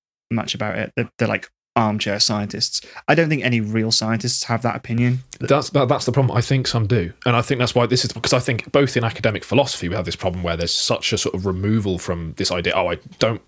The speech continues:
Speaker 2: I don't need to know about anything in science because I'm a philosopher and I'm beyond that," which I just think is this horribly arrogant, uh, idea that you
Speaker 1: I,
Speaker 2: don't
Speaker 1: I've,
Speaker 2: need to enrich
Speaker 1: yeah,
Speaker 2: your understanding
Speaker 1: and I,
Speaker 2: of the
Speaker 1: I,
Speaker 2: world.
Speaker 1: I've seen a, a lot of that.
Speaker 2: Um, yeah,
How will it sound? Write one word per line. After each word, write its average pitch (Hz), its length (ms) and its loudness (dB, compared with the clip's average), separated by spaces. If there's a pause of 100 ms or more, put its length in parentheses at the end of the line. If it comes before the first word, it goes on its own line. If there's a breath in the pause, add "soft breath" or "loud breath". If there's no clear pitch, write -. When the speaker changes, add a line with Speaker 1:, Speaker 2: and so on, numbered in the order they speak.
(380 loud breath)
Speaker 2:
I 135 100 4
don't 98 140 0
need 87 140 -8
to 85 100 -8
know 85 160 -2
about 85 300 -2
anything 95 400 -4
in 87 100 -4
science 85 380 -4
because - 200 -8
I'm 90 100 -8
a 90 40 -12
philosopher - 420 -4
and 85 100 -6
I'm 82 80 -10
beyond 85 360 -4
that," - 280 -10 (280 loud breath)
which 90 140 -2
I 90 60 -2
just - 240 -4
think 87 120 -6
is 87 100 -4
this - 180 -4
horribly 113 560 2
arrogant, 92 680 -2 (600 loud breath)
uh, 87 220 2
idea 95 380 2
that 98 60 -2
you 156 60 2
Speaker 1:
I, 160 120 4
Speaker 2:
don't 170 120 4
Speaker 1:
I've, 156 100 0
Speaker 2:
need 104 140 -2
to - 120 -2
enrich 104 260 0
Speaker 1:
yeah, 151 160 6
Speaker 2:
your 151 80 4
understanding 95 400 2
Speaker 1:
and 143 100 4
I, 139 160 2
Speaker 2:
of - 60 2
the 180 60 2
Speaker 1:
I, 139 40 4
Speaker 2:
world. 127 80 2
Speaker 1:
I've - 60 4
seen 147 340 2
a, 110 140 -2
a 127 80 2
lot 110 220 4
of - 60 -4
that. 87 240 2
Speaker 2:
Um, 80 160 -6 (300)
yeah, - 200 2